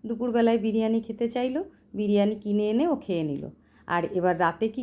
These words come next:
খেতে দেবো সেটাও একটা চিন্তা, তো সেই জন্যই লুচিটা বানানো। তো আমরা তিনজনই আজকে রাতের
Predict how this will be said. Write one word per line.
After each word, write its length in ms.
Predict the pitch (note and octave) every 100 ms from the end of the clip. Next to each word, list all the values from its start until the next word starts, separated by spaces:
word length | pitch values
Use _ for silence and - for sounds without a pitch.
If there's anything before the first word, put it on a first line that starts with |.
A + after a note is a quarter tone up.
| A#3
খেতে 200 | A#3 A#3
দেবো 200 | A3+ A3
সেটাও 340 | A3 G3 G#3 A3 A3+
একটা 160 | A3+
চিন্তা, 360 | A3 G#3+ G3 A3+ B3+ - _ -
তো 60 | G3+
সেই 220 | G#3 G3 G3+
জন্যই 300 | G#3 B3 D#4
লুচিটা 380 | A3 F3+ F3 D#3+
বানানো। 400 | D3 C#3+ C#3+ D#3 - _ _ _
তো 40 | C#4
আমরা 220 | B3 B3
তিনজনই 540 | A#3+ A#3 A3 A3 A3 B3
আজকে 340 | A3+ G3 C4+ G#4+ -
রাতের 340 | F3 E3+ F3